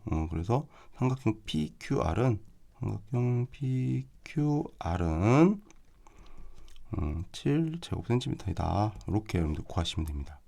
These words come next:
제가 이거 처음에 이거 왜 썼냐면은, 요거, 요거, 그 닮음 했을 때, 닮음에서, 닮음 초등학교 때 배우나? 어, 하여튼, 요게, 요 부분이 요 전체 요 삼각형이 절반이잖아, 이거. 그죠? A, P, D.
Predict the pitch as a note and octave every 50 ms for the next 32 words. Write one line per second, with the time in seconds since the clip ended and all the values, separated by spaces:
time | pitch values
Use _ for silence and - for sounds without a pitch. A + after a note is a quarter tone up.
0 | - - - - - - - - - - C#3+ D#3 D#3 D3 C#3+ D3+ - - G3+ G3+
1 | G3 F3+ C#3 B2 B2 G2+ F2 G2+ A2+ - - C#3 C3+ B2+ A2 A2 A#2 C3+ C#3+ A#2
2 | E2 D2 D#2+ - - - - - - - - - - G2+ G#2 A2 A2+ A2+ G2 F2+
3 | F#2+ F#2+ F2+ F2 E2+ E2+ F2+ E2 D#2+ - - - G2+ A2 B2+ B2+ A2+ G#2 G#2+ C3
4 | D#3 F#3+ F#3+ E3+ E3+ - - C3+ C3 - B2 A2+ - - C3 A2 - B2 - -
5 | - - - - - - - - - - - - - - - A2 D3 F#3 G3+ F#3+
6 | E3+ D3+ C#3 D3 C#3 D3 C#3+ A#2 F#2 F2 F2 G#2+ C3 E3 F3+ D#3 B2+ - - F#3
7 | A#3+ - - - A#2 - G2+ G2 G2+ B2 D#3+ C#4+ - - - - - - E2 D#2+
8 | D#2+ D#2 D#2 F#2+ A#2+ - - A#2+ A2+ A#2+ D#3+ B3 B3 - - - - - - -
9 | - - - - - - - - - - - - - A#2+ B2 C3+ C3 - - -
10 | - - C3 - B2+ B2 C3+ D3 D#3+ F3 F3 D#3+ D#3+ D3+ D#3 F3 E3 A#2 F2 F#2
11 | G2 G#2+ A2+ G#2+ - - - - - - - - - B2+ A#2+ - - C3+ A#2 A2
12 | G#2+ G#2+ G#2 G2 G2+ - D#3+ E3+ E3 E3 E3 D3+ C#3 B2+ - G2+ G2+ G#2 A#2+ A2+
13 | G#2 F#2 F#2+ F#2 A2 A#2 G2+ E2+ F#2 F#2 D#2+ D2 - - - - - - - -
14 | - - - - - F#2 G#2+ A2 A2+ A#2 A#2 - - - - D3+ D3+ D3 C#3 C3+
15 | - F2+ E2+ E2 F2+ A2 D3 F3+ A3